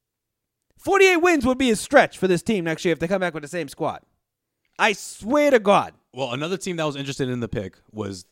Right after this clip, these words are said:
Speaker 2: the, uh, Philadelphia seventy-sixers.
Speaker 1: Sorry.
Speaker 2: And this is the deal that I really wanted to go down because the Jimmy Butler thing at the time, leading up to the third pick, it kinda seemed like a pipe dream, even though it seemed to reemerge right before the pick was taken.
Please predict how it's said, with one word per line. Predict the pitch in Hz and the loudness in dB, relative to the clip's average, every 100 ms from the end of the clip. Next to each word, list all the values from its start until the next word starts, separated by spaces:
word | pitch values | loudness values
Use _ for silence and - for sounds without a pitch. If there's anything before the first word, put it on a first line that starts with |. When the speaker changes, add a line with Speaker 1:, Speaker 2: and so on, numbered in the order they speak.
| _ | _
Speaker 2:
the, | 104 104 101 | -8 -6 -4
uh, | 98 95 | -6 -8
Philadelphia | 92 123 120 117 | -6 -4 -4 -6
seventy-sixers. | 120 110 101 90 78 107 | -8 -10 -10 -14 -10 -4
Speaker 1:
Sorry. | 127 82 - | -4 -4 -10
Speaker 2:
And | 120 | -4
this | 156 202 | 0 0
is | 220 | -2
the | 190 | -4
deal | 143 160 | -2 -2
that | 131 123 | -2 -2
I | |
really | 123 120 123 | -2 -2 -2
wanted | 117 110 104 | -2 -4 -6
to | |
go | 107 98 | -8 -8
down | 87 | -8
because | 90 101 | -12 -12
the | |
Jimmy | 101 151 143 | -8 -6 -2
Butler | 151 147 | -2 -2
thing | - 151 151 - | -4 -6 -6 -10
at | 117 | -14
the | 117 | -14
time, | - 135 139 143 131 _ _ 123 | -10 -8 -8 -10 -12 _ _ -14
leading | 113 147 147 147 | -4 -4 -2 -4
up | 139 | -4
to | 131 | -8
the | 117 | -6
third | 135 131 | -6 -6
pick, | - 131 - _ - | -6 -10 -10 _ -16
it | 113 | -10
kinda | 160 156 | -8 -6
seemed | 151 | -6
like | 135 | -6
a | |
pipe | 117 131 135 | -6 -8 -6
dream, | 131 135 135 | -6 -6 -8
even | 110 117 | -10 -6
though | 120 | -4
it | 117 | -6
seemed | - 123 | -8 -10
to | 123 110 | -8 -6
reemerge | 120 123 110 120 123 | -4 -6 -4 -6 -6
right | 117 | -8
before | 113 120 107 | -10 -10 -10
the | |
pick | - 120 | -8 -10
was | 104 | -10
taken. | - 127 135 127 | -8 -10 -8 -12